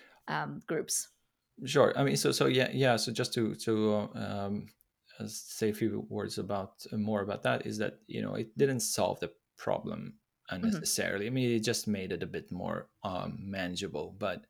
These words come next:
Speaker 2: it was
Speaker 1: Right.
Speaker 2: still, uh, there is overhead of maintaining a hundred people and, and so on. So, um, I wouldn't say that we solved it. We just, uh, learned to deal with it. And, uh, when you
Speaker 1: Mm-hmm.
Speaker 2: work in an organiza-, organization as such,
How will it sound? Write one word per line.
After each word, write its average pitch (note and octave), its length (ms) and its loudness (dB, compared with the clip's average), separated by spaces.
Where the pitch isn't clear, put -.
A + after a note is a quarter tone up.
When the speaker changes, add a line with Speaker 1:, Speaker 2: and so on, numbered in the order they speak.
Speaker 2:
it G#2 60 -6
was G2+ 60 -2
Speaker 1:
Right. F#2+ 100 -2
Speaker 2:
still, F#2+ 460 2
uh, F2 540 -4
there A2+ 180 2
is G#2+ 120 2
overhead F2+ 520 -4
of F2+ 180 -8
maintaining E2+ 540 -8
a - 40 -12
hundred E2+ 260 -10
people - 500 -10
and, E2 280 -8
and F2 80 -8
so - 160 -6
on. - 160 -12
So, G2+ 320 -2
um, F#2+ 480 -6
I A#2 100 2
wouldn't C3 240 4
say A2+ 220 4
that G2 140 0
we F2+ 120 -6
solved D2+ 400 -2
it. E2+ 100 -10
We F2+ 100 -8
just, - 420 -8
uh, F2+ 100 -10
learned E2+ 220 -12
to E2+ 80 -12
deal E2 220 -8
with E2+ 160 -8
it. - 240 -14
And, F2+ 340 -8
uh, F2+ 200 -6
when G2+ 180 -6
you G#2+ 80 0
Speaker 1:
Mm-hmm. F#2+ 80 -6
Speaker 2:
work F#2+ 220 -6
in F2+ 80 -10
an D#2+ 80 -12
organiza-, F2+ 480 -12
organization G#2+ 720 -2
as G2 140 -4
such, - 440 -6